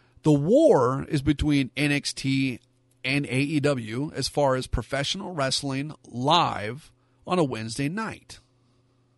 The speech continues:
So it's only fair to start counting October second forward. That's just my opinion. I'm not saying that's a fact. I'm just saying that that's my opinion. That's where I would start doing it.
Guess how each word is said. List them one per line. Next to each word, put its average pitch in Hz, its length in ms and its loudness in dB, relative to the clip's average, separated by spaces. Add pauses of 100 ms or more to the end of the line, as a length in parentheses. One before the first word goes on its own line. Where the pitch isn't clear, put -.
(1300)
So 151 320 4 (100)
it's - 200 -6
only 185 220 2
fair 185 440 0
to 120 60 -6
start 127 300 -2
counting 127 300 -2
October 110 440 -8
second 98 360 -10
forward. 104 280 -6
That's 226 180 2
just 147 160 -2
my 190 160 0
opinion. 151 460 -4 (1600)
I'm - 60 -14
not 165 140 0
saying 151 240 2
that's 117 180 -6
a 113 40 -10
fact. 143 420 0
I'm 131 100 -6
just 123 160 -6
saying 123 220 -4
that 95 160 -16
that's 147 220 -8
my 131 160 -4
opinion. 120 360 -2
That's 143 200 -6
where 123 160 -4
I 127 160 -2
would 127 160 -6
start 82 260 -12
doing 69 260 -18
it. 57 80 -20